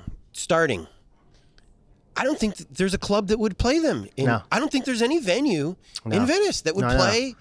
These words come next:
Speaker 1: them. They'd have to go to Hollywood, right?
Speaker 2: Yeah, I mean, it,
Speaker 1: Has
Speaker 2: uh,
Speaker 1: it been there? Has that been the case as long as you've been here?
Speaker 2: Yeah, I mean, most of these bands that come up, like, I don't know, just, I'm, like I said, just, you know, just me being local and generational, you know, dude, I'm, you know, very critical, hypercritical, and then,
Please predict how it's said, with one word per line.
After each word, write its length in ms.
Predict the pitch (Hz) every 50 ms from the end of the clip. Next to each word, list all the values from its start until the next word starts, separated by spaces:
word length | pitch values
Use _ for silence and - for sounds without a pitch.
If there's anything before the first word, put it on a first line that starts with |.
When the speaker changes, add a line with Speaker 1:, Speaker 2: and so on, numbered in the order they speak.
| - - - -
Speaker 1:
them. 320 | 143 151 123 101 82 73 - _ - - - - - - -
They'd 160 | 180 220 247
have 140 | 240 240 -
to 80 | 208
go 100 | 175 196
to 80 | 202 208
Hollywood, 400 | 233 277 339 349 269 147 104 90
right? 300 | 110 123 185 262 - _ _ -
Speaker 2:
Yeah, 360 | 135 160 170 175 151 117 - -
I 80 | 127
mean, 240 | 139 147 139 139 143
it, 220 | 143 151 139 - -
Speaker 1:
Has 220 | 139 147 165 233
Speaker 2:
uh, 20 | 285
Speaker 1:
it 80 | -
been 200 | - 247 262 285
there? 180 | 285 294 294 277 240 240 - - - -
Has 260 | - 190 208 208 214
that 240 | 208 247 277 - -
been 160 | 254 247 254
the 60 | 240
case 340 | - - 226 214 240 233 -
as 100 | 202 175
long 220 | 180 190 196 202 202
as 120 | 190 175
you've 180 | 190 190 190 185
been 140 | 214 214
here? 220 | 214 233 262 269 - - - - - - - _ -
Speaker 2:
Yeah, 260 | 156 196 226 233 175
I 100 | 147 143
mean, 300 | 156 156 160 143 139 156 147
most 200 | 160 180 190 -
of 20 | -
these 160 | 208 170 131
bands 220 | 120 180 180 180 175
that 80 | -
come 180 | - - 170 170
up, 160 | 180 185 165
like, 240 | 143 120 117 - - -
I 40 | 170
don't 80 | 185
know, 80 | 170 147
just, 260 | 131 151 143 - - 143
I'm, 340 | 135 147 143 139 139 - _ _ - -
like 160 | 143 147 -
I 20 |
said, 120 | 180 147 131
just, 120 | 131 131
you 60 | 151
know, 80 | 135 123
just 120 | 131 131
me 140 | 143 143 143
being 240 | 127 139 135 131 127
local 440 | 127 131 127 - 139 135 131 131 127
and 220 | 117 110 104 98 - - - - - - _ - -
generational, 720 | 143 139 135 131 135 135 123 - 147 131 127 123 117 113 -
you 80 | 131 123
know, 140 | 117 113
dude, 180 | 110 127 135 127
I'm, 120 | 120 117 117
you 60 | 123
know, 80 | 120 117
very 220 | 113 123 127 117
critical, 460 | - - 139 131 120 - 127 123 120 113
hypercritical, 640 | - 151 143 - 139 127 - 143 127 117 - 120
and 80 | 131 131
then, 180 | 120 117 107